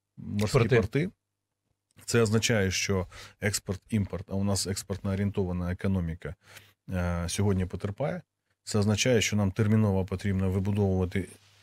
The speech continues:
Speaker 1: нові шляхи, нові взаємозв'язки з країнами Європи,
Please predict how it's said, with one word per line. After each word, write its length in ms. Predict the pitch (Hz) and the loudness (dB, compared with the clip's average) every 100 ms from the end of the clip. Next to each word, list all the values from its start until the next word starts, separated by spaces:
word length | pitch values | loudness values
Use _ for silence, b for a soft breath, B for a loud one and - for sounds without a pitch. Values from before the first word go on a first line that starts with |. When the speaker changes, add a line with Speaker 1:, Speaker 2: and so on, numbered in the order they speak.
| _ | _
Speaker 1:
нові 500 | 117 117 117 104 90 - _ _ - | 4 6 6 4 2 -4 _ _ -10
шляхи, 580 | - 110 101 - 147 226 _ _ _ - | -4 0 -2 0 -4 -4 _ _ _ 2
нові 260 | 107 113 | 4 6
взаємозв'язки 840 | 95 104 101 101 101 95 - 143 - | 4 2 2 2 0 -4 -4 -6 -4
з 200 | 107 104 | -4 -4
країнами 500 | 107 110 110 104 98 | 0 2 2 2 2
Європи, 420 | 101 101 147 185 | 0 0 -2 -4